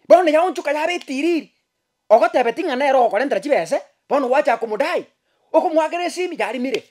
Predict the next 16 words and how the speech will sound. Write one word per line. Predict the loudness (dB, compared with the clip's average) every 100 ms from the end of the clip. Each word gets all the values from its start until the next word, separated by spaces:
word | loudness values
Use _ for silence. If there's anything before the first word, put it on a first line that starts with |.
| _ _ _ _
Kogochi | -2 -2 -2
komonyora, | -2 -2 -2 0 -2 -2
igakora | -6 -6 -6 -6
bokwama | -6 -10 0 2 2
ng'ana. | -4 -10 -16 _ _ _ _ _ _ _
Ng'una | -4 -2
kombwati | 0 2 4 4
bwiri | 2 -2
bwiri | -2 -4
chiri | -6
busano | -4 -4 -4
nacho | -6 -6
konya | -6
kombwateri | -4 0 0 -2
korwa | -6
maega. | -6 -6